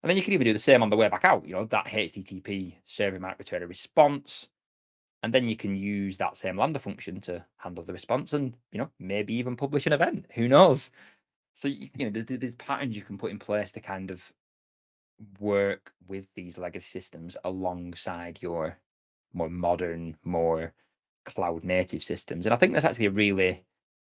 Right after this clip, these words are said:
interesting pattern. You know, if you've got some legacy C R M system that doesn't actually differentiate your business from any of your competitors, do you want to invest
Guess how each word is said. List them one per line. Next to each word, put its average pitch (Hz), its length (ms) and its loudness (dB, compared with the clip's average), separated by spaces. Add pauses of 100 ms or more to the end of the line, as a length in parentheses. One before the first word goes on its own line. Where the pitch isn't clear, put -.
(560)
interesting 98 680 0
pattern. 113 440 -4
You 90 80 -8
know, 82 220 -4 (960)
if 143 220 6
you've 107 280 4
got 95 360 8
some 92 580 0 (420)
legacy 101 680 2
C - 400 0
R 95 180 2
M 92 200 -2
system 92 680 -4 (260)
that 92 260 0 (200)
doesn't 101 360 0
actually 98 380 -6
differentiate 90 600 -6
your 92 100 -8
business 90 440 -6
from 95 180 -10
any 95 240 -4
of 90 80 -10
your 92 140 -4
competitors, 117 800 -4 (920)
do 113 80 2
you 117 120 6
want 98 220 0
to 104 80 -6
invest 92 600 -4